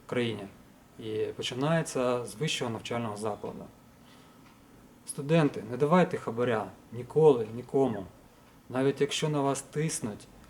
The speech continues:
навіть, навіть якщо викладач, якщо, навіть якщо професор, навіть якщо завідувач кафедрою чи декан, нева-, неважливо хто, не давайте хабаря. Виборюйте свою оцінку, виборюйте свої знання, свою освіту, свій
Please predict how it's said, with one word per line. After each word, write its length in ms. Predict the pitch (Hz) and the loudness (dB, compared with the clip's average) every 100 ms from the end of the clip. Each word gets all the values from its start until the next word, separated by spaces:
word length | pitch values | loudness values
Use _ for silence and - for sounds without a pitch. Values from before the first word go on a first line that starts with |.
| - | -16
навіть, 380 | 117 123 135 - 113 | -8 -2 -2 -2 -4
навіть 260 | 139 147 143 | 0 2 0
якщо 440 | - - 143 135 - - - - | -4 0 2 0 -4 -20 -20 -14
викладач, 720 | 120 143 131 123 120 - - 107 | -8 -4 -2 2 2 0 -4 -10
якщо, 240 | - 127 | -12 -6
навіть 320 | 123 139 139 | 2 4 2
якщо 340 | 131 - 143 139 - - - | 0 0 0 0 -6 -12 -8
професор, 600 | 143 - 127 110 110 107 | -4 2 2 2 -4 -6
навіть 300 | 117 139 139 | -2 0 0
якщо 320 | - - 135 131 - - - - - | -4 -4 -2 -4 -10 -20 -20 -20 -14
завідувач 500 | 107 120 147 135 127 | -8 -4 0 0 0
кафедрою 640 | - 123 127 117 107 110 107 | -2 0 0 0 -6 -6 -6
чи 160 | - | -8
декан, 460 | 117 - 123 123 104 - - - - - | -8 -2 0 2 0 -6 -20 -20 -20 -12
нева-, 280 | 123 139 143 | -4 0 2
неважливо 560 | 131 143 151 180 151 113 | 6 6 8 8 6 4
хто, 360 | - 147 113 107 | 4 4 4 0
не 60 | |
давайте 380 | 104 131 165 147 | -2 2 4 2
хабаря. 520 | - 120 127 123 104 - - - - | -2 0 2 2 0 -6 -20 -20 -14
Виборюйте 480 | 113 110 160 175 160 | -8 4 6 6 2
свою 300 | - 143 139 | 4 6 6
оцінку, 480 | 131 - 127 120 107 - 113 | 4 0 -2 -2 -10 -10 -6
виборюйте 480 | 113 151 160 147 | 6 8 6 2
свої 300 | 123 127 123 | -2 0 0
знання, 500 | 113 117 120 131 143 - - - - | 0 0 2 4 4 0 -14 -20 -14
свою 320 | - 127 135 | -6 2 4
освіту, 560 | 131 120 131 139 113 107 | 2 0 -2 -4 -6 -8
свій 420 | - 123 139 123 | -10 -2 0 0